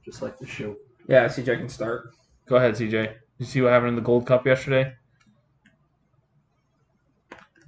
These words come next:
Speaker 1: I'm sorry, I didn't think we were doing the soccer podcast.
Speaker 3: It's, no, we're not doing it. The
Speaker 2: It's just
Speaker 3: soccer
Speaker 2: around the
Speaker 3: podcast.
Speaker 2: world.
Speaker 3: Yeah, we're going around the world doing all the sports.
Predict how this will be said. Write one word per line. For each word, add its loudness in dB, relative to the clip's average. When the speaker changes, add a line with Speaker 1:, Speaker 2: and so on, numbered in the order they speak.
Speaker 1:
I'm 6
sorry, 4
I 4
didn't 0
think -4
we 0
were 4
doing 0
the -2
soccer -4
podcast. -8
Speaker 3:
It's, 2
no, 2
we're 6
not 6
doing 0
it. -4
The 6
Speaker 2:
It's 4
just 6
Speaker 3:
soccer 6
Speaker 2:
around 6
the 2
Speaker 3:
podcast. 2
Speaker 2:
world. 4
Speaker 3:
Yeah, 6
we're 4
going 2
around 4
the 0
world 4
doing -2
all 0
the -8
sports. -8